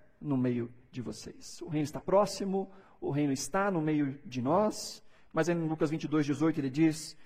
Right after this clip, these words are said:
que ele não vai mais beber do fruto da videira até que venha o reino de Deus, mas o reino estava perto, o reino está entre nós, o reino virá.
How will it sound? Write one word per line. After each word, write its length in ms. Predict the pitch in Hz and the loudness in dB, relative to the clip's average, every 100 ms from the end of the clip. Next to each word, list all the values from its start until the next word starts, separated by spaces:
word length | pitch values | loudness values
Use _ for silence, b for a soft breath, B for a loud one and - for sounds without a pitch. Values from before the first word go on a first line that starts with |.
| b b | b b
que 80 | - | -2
ele 80 | 165 | 0
não 100 | 156 | 2
vai 120 | 160 | 2
mais 160 | 151 139 | 2 0
beber 300 | 147 131 180 | 2 4 4
do 80 | 151 | 2
fruto 300 | - 170 147 | -2 -2 0
da 120 | 147 | 0
videira 520 | 139 123 180 190 190 B B | 2 4 8 8 6 B B
até 240 | 156 - 196 | -4 2 0
que 180 | - | 2
venha 540 | 185 156 240 202 117 - - - - _ _ - | 2 4 4 4 2 -4 -16 -20 -20 _ _ -12
o 60 | |
reino 380 | 160 - 160 170 | -10 -2 0 2
de 120 | 143 | 0
Deus, 640 | 123 143 196 - - - - - | 2 4 4 2 -4 -16 -16 -8
mas 200 | 165 160 | -6 -4
o 40 | |
reino 320 | 151 165 147 | -4 -2 -2
estava 440 | 135 - 147 170 147 | -4 -2 0 0 0
perto, 340 | 175 127 - | 0 0 -2
o 60 | 135 | -2
reino 180 | 160 | -2
está 300 | 139 - 185 | -2 -2 -2
entre 160 | 190 170 | 0 2
nós, 400 | 156 - 208 151 | 2 0 -2 -2
o 60 | 156 | -4
reino 220 | 175 180 | -2 -2
virá. 540 | 143 170 151 185 415 | 0 0 2 2 0